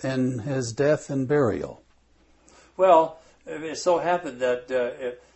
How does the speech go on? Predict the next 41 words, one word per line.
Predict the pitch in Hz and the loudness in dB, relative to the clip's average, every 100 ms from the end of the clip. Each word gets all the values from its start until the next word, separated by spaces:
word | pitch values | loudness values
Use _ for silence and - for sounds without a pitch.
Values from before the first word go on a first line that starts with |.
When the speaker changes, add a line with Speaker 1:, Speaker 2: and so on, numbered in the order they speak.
| - | -10
Speaker 2:
there | 139 | -8
were | 135 | -6
some | - 131 | -8 -8
Belgian | 135 170 185 160 131 | -2 0 0 -4 -8
nuns | 143 143 110 - | -4 -4 -6 -12
that | 120 - | -14 -10
came | 135 123 | -12 -10
to | 117 | -12
Virginia. | 117 120 147 131 104 107 _ _ - | -12 -10 -10 -10 -12 -14 _ _ -18
It's | - | -12
in | 117 - | -12 -10
Bristow, | 151 165 - 175 180 | -6 -6 -4 -2 -2
is | |
that | 160 170 | -2 -4
where | 165 | -2
it | |
is? | 170 - | -2 -2
Speaker 1:
Mm-hmm. | - 135 | 0 2
Speaker 2:
Bristow, | 135 156 | 2 0
Virginia. | 170 165 143 123 120 165 - _ _ - | -2 -6 -10 -10 -10 -12 -16 _ _ -10
They | 143 | -6
had | 143 139 | -2 -2
a, | 131 123 - _ - 139 | -2 -4 -8 _ -20 -10
a | 127 | -8
school | - - 214 143 | -8 -10 -6 -4
there. | 101 92 - _ _ _ - | -4 -8 -10 _ _ _ -12
And | 135 | -8
he | |
used | 190 180 | -8 -8
to | 160 | -2
go | 175 | 0
there | 160 156 | 0 -2
every | 160 151 | -2 -2
year | 156 | -4
in | 143 127 | -6 -12
January | - 139 160 135 123 | -8 -8 -6 -6 -6
and | 120 | -6
make | 139 135 | -8 -8
a | |
retreat. | 117 120 - 160 117 - _ _ _ _ _ _ _ _ | -8 -8 -6 -8 -8 -18 _ _ _ _ _ _ _ _
Uh, | 110 110 107 107 | -10 -6 -6 -6